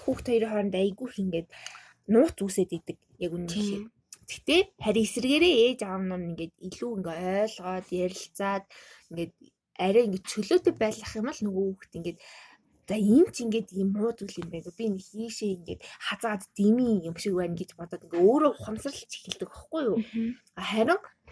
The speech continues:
Speaker 1: нөгөө хүүхдийг чи ээж аав нь "Муу, чи ингээд тэгж болохгүй болохгүй" гэх нөгөө хүүхд чи өөрөө ингээд яг харж үзээгүй, мэдэрч үзрэг-, үзээгүй болохоор
Speaker 2: Мгм.
Speaker 1: их тийм муу зүйл гэж бодохгүй. Бүр очиж ингээд тэр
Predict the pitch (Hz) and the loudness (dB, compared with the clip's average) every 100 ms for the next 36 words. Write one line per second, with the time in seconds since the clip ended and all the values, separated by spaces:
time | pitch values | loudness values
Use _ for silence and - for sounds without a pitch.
0 | - - 208 302 285 - - 226 - 214 | -16 -4 0 2 0 -8 -10 -10 -2 2
1 | 220 202 196 196 190 202 226 240 214 175 | 2 0 -2 -2 -2 6 8 8 4 0
2 | - 240 196 185 190 - - - 220 - | -6 -6 -2 -2 -4 -18 -20 -8 -6 -6
3 | - - 226 208 - 190 190 196 208 220 | -14 -6 -6 -6 -10 -10 -4 -2 -2 -4
4 | - - 208 208 233 208 185 185 185 - | -4 -2 4 6 6 4 2 0 -2 -4
5 | - - - 214 - 185 190 190 185 185 | -20 -12 -8 -8 -8 -2 0 0 0 -4
6 | - - 190 - 190 202 - 208 - 320 | -4 -8 -8 -6 -4 -4 -6 -6 0 -2
7 | - 254 - 233 277 - 226 247 254 - | 0 -6 -4 -6 -6 -6 -4 -4 -6 -6
8 | - 214 214 247 262 190 185 185 - - | 0 2 4 4 2 -4 -6 -10 -12 -20
9 | - - 190 - - 381 403 262 - 208 | -14 -10 -8 -10 4 8 8 4 -8 -12
10 | - 170 175 170 - 233 | -12 -12 -10 -10 -8 -6